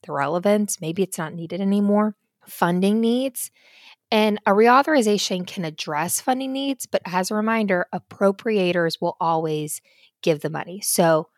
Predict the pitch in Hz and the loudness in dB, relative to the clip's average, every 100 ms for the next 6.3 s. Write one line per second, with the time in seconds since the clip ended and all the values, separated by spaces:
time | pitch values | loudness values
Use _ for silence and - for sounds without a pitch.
0 | _ _ _ 196 196 220 214 202 190 170 | _ _ _ -2 2 2 2 2 2 2
1 | 165 151 156 160 160 151 - 147 143 175 | 2 0 -2 -6 -4 -8 -8 -8 -2 -2
2 | 165 175 - 151 170 _ 233 226 196 180 | -2 -6 -6 -10 -12 _ 2 2 0 -2
3 | 175 - 196 185 220 240 269 277 285 269 | -4 -6 -4 -2 0 0 0 -2 -2 -6
4 | - _ _ 185 175 180 180 175 165 - | -10 _ _ -6 -2 0 0 -2 -6 -8
5 | 165 160 151 160 - 156 147 - - 151 | -10 -8 -8 -8 -10 -10 -12 -14 -14 -10
6 | 147 175 202 | -10 -10 -16